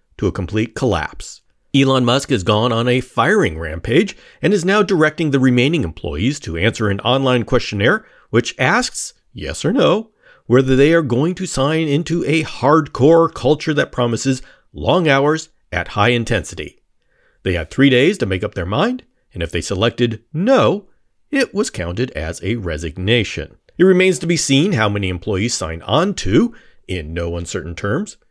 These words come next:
to be abused by their boss. I imagine the people left will be the ones who are stuck in the immigration process and are frightened by the prospects of losing their job right before a looming recession. But we all know what happens when management has grand ideas of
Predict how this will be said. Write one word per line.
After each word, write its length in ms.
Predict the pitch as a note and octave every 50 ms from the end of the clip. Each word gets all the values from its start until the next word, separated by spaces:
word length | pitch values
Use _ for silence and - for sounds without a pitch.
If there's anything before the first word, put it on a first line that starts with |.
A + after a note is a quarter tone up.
| _ _
to 100 | - B3
be 220 | F#3+ F3+ F3 F3
abused 580 | - E3+ D#3 C#3 A#2 G#2+ G#2+ G#2 G#2 G2+ - -
by 160 | F#2 F2 E2+
their 180 | E2 F2 F2 F2+
boss. 580 | F#2+ - E3+ D3+ G#2 D#2+ - - - - - _ _ _ _ _ _ _ _ _ _ _ _
I 120 | - F#2 F#2+
imagine 360 | G2 G2 A2 A#2+ G#2+ A#2 G#2+
the 60 | F#2
people 260 | - C3+ - A#2 A2
left 300 | G2+ G2+ G#2+ D3 - -
will 80 | D3+ A#2
be 100 | G2 G#2+
the 100 | F2+ F#2+
ones 300 | F2 E2+ A2 C3+ F#3 F#3
who 140 | - B2 F#2
are 80 | E2
stuck 360 | - - - - C#3 E3+ - -
in 100 | C#3+ A#2
the 200 | G2+ F2+ D#2 D2
immigration 540 | G2 B2 A2 F#2+ A2+ C3 E3 - C#3+ G#2+
process 600 | - - - E2+ F#2+ - - - G#3 B3+ - - - _ - _ _ -
and 100 | - D#3+
are 120 | F3+ F#3
frightened 380 | - - - F#3+ F#3+ F#3 G3 F3+
by 120 | D#3+ E3
the 80 | E3+ F3
prospects 560 | - - - A#2+ G#2+ - - - A#2 B2+ -
of 100 | C#3+ A#2
losing 240 | F#2+ F#2+ E2+ E2 F2+
their 140 | E2+ E2 E2
job 480 | D#2+ - D#3 D#3 D#3+ D#3+ D#3+ D3+ - - - _ _ _ _
right 240 | - F#2 A#2+ F#3 G3
before 520 | - F#3+ - - B2 A#2 A#2+ A#2+ C3+ - _ _
a 100 | - C#3+
looming 500 | C3+ A#2+ F#2+ E2+ E2+ E2+ E2+ E2+ E2+ - -
recession. 680 | G2 D#2+ - - - - C#3+ B2+ - - - - - _ _ _ _ _
But 100 | - F#2
we 140 | F2+ G2+ G2+
all 140 | A2+ C3+ D3
know 120 | C#3 C#3
what 160 | C#3+ D#3+ D#3
happens 400 | A#2+ C3+ B2 A#2 - E3+ F#3 F#3
when 220 | E3 A#2+ F#2 E2+ F2
management 440 | F2+ G2 G2+ G2+ F#2+ G#2+ A2 A#2+
has 220 | G#2 G2+ G2+ F#2+ F2
grand 520 | - - F2+ F2 G2 C3+ F#3+ A3+ A3+ G#3
ideas 600 | G3+ F#3+ F#3 E3 G3+ G#3 D#3+ B2 B2+ C#3+ D3 C#3+
of 220 | A2+ G2+ F#2+ F#2